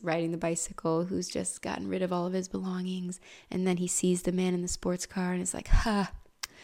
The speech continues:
I'm so much more enlightened than that guy." And that's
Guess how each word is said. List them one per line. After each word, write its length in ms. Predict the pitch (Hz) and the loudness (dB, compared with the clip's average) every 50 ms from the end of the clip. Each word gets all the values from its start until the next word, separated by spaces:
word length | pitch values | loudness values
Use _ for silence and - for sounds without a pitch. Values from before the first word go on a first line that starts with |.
| - - - - - - - - - - | -20 -18 -18 -18 -20 -20 -20 -6 -2 -2
I'm 100 | 196 185 | 0 2
so 140 | - 202 | 4 4
much 200 | 190 190 180 - | 4 4 2 2
more 100 | 190 190 | 4 4
enlightened 340 | 185 180 180 180 180 190 180 | 6 6 6 4 4 4 2
than 100 | 175 175 | 2 2
that 180 | 180 180 175 - | 2 2 2 0
guy." 420 | 185 185 180 175 175 175 - - - | 0 2 2 4 6 6 6 4 2
And 180 | - - 185 180 | -2 -2 0 0
that's 260 | 180 180 - - - | -2 -4 -6 -8 -10